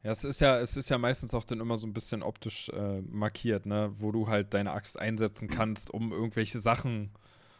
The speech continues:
damit zu bewirken, irgendwelche Sachen anzuhalten oder sowas. Das, äh, ist ja dann auch immer markiert. Also du kannst jetzt nicht irgendwo,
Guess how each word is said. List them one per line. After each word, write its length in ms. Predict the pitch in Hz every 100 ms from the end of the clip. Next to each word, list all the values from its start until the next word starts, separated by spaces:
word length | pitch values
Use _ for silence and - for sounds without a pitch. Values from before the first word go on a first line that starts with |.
| _ _
damit 340 | 110 117 113 -
zu 260 | 123 117
bewirken, 680 | 107 110 123 127 127 113 107
irgendwelche 460 | 107 113 113 107 110
Sachen 260 | 113 123
anzuhalten 920 | 98 127 - 123 110 107 107 110 104
oder 500 | 85 101 101 98 98 - _ _
sowas. 420 | - 95 92 -
Das, 260 | 104 - -
äh, 240 | 110 110 101
ist 140 | 110
ja 80 | 110
dann 160 | 101 101
auch 180 | 95 -
immer 260 | 104 95 92
markiert. 500 | 95 107 - 107 -
Also 200 | 110 113
du 80 |
kannst 280 | 110 131 143
jetzt 140 | 127 139
nicht 240 | 131 -
irgendwo, 680 | 139 143 135 113 131 135